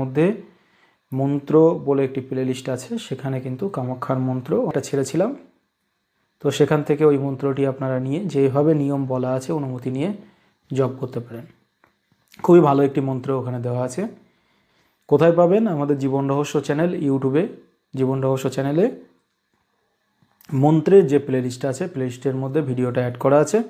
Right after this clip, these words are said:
আর ভিডিও দিয়ে যদি খুঁজতে থাকেন, তাহলে অনেক সময় লাগবে, কারণ অনেক ভিডিওর পিছনে সেই মন্ত্রটা আছে। তো প্লেলিস্টটা আমি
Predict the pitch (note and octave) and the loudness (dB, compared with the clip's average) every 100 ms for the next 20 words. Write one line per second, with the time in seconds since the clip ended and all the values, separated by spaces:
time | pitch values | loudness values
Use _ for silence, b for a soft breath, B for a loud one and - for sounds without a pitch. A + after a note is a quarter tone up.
0 | - b b b b b C3 B2+ A#2+ C3+ | -10 b b b b b -2 -2 -2 2
1 | D#3+ E3+ D#3+ E3+ D#3+ D#3+ D#3+ D#3 D3 D#3 | 6 6 6 4 4 0 -2 -4 -2 0
2 | D#3+ E3 D#3 C#3+ D3 C#3+ D#3+ - D#3+ D3 | 0 0 0 0 0 2 0 0 -2 0
3 | E3 C3+ F3+ F3+ C#3 C3+ D3 D#3 D3+ C#3 | 0 -2 -4 -6 -6 -6 -4 -2 -2 -2
4 | C#3 C#3+ C#3 F3 F3+ - - _ E3+ C3+ | 2 2 2 -4 -14 -18 -20 _ -12 -6
5 | C3+ - C#3 C3 C#3+ C3+ C3 B2+ C3+ C3 | -6 -4 -4 -2 0 0 -2 -4 -4 -2
6 | C3+ C3+ B B B B C#3 C3 G#3+ A#3+ | -2 -4 B B B B -4 -2 -2 -2
7 | C#3+ C#3 D3+ D3 - D#3 | 0 2 2 2 2 2